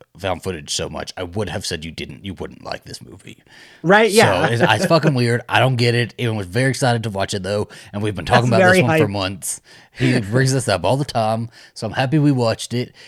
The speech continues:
Speaker 1: And again, it was a fun watching experience. I don't know. Um, but as we come to the end of this episode, uh, let us know what you think of Grave Encounters. Have you seen Grave Encounters two?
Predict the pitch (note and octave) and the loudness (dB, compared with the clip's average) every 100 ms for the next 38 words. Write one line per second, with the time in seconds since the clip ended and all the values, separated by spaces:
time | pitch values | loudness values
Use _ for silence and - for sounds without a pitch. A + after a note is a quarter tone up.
0 | - C#3+ F3 A3 C3 D#2 - B2 C#3+ - | -2 4 4 4 2 0 -4 0 0 -2
1 | G2+ G#2 C3 C#3+ G#2+ F#2 - - - - | -6 -4 -4 -2 -6 -8 -12 -16 -16 -16
2 | - - C#3 D3+ D#3 G#2 F2+ - C3 C#3+ | -18 -16 -2 4 4 4 0 -2 2 4
3 | B2+ A#2 G#2 - G#2+ D3 B2+ A2+ - - | 2 0 -6 -10 -2 0 0 -2 -6 -4
4 | A#2+ A2 B2 G#2+ F#2+ G#2+ A2+ G#2+ F#2+ A2 | -4 -4 -4 -4 -4 -4 -4 -4 -2 -2
5 | F2 - C3 B2 - A2+ A2 G#2+ G#2+ G#2+ | -2 -4 -4 -2 -4 -2 -2 -2 -4 -6
6 | G2 G#2 G#2 G#2 G#2+ B2+ - B2 A2+ A2 | -6 -4 -4 -4 -6 -6 -4 -4 -4 -6
7 | A2 G2 F#2 A#2 A#2 G#2+ G#2 B2+ C3 B2 | -8 -10 -4 -4 -2 -4 -8 -6 -4 -4
8 | G#2+ A2+ G#2+ A#2+ A2 A#2+ A2+ G2+ A#2+ A#2 | -4 -6 -6 -6 -4 -4 -6 -10 -12 -12
9 | - C3+ | -10 -10